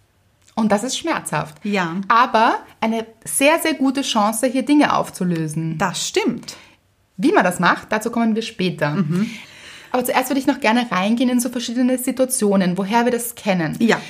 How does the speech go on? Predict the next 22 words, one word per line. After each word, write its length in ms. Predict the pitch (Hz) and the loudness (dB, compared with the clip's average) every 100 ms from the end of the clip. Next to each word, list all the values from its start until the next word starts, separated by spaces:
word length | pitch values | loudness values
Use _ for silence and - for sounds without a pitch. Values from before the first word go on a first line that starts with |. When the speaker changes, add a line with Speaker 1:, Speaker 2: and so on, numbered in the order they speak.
| - | -10
Speaker 1:
Das 140 | 247 - | -8 -2
kann 140 | 262 | 2
natürlich 360 | 294 294 285 277 | 2 2 -2 0
auch 160 | 240 - | -2 -2
passieren, 600 | 262 - 247 254 254 254 - - | -6 -2 2 2 2 -2 -10 -2
sagen 300 | 294 330 269 | 0 2 4
wir, 220 | 269 262 - | 4 2 -2
man 120 | 240 | -2
ist 120 | - | 0
in 60 | 247 | 0
der 140 | 240 | 2
Arbeit. 440 | 180 170 - - - 403 427 494 - | 0 -2 -4 -4 0 0 0 -4 2
Speaker 2:
Mhm. 60 | 240 | 4
Mhm. 280 | 277 160 - | 4 0 -6
Mhm. 340 | 185 170 220 - _ _ _ _ _ - | -8 -6 -8 -12 _ _ _ _ _ 0
Speaker 1:
Und 360 | 311 415 - - _ - | 0 0 -4 -14 _ -2
der 120 | 202 | 0
Chef 380 | 202 - 247 381 - - | 0 0 0 0 -6 -6
Speaker 2:
Mhm. 320 | 202 180 208 - | -4 -4 -8 -4
Speaker 1:
ist 240 | 240 - | -4 -2
schlecht 300 | - 180 - | -2 -2 -2
gelaunt, 920 | 233 247 277 277 277 277 277 269 262 | -4 0 2 4 6 4 4 2 0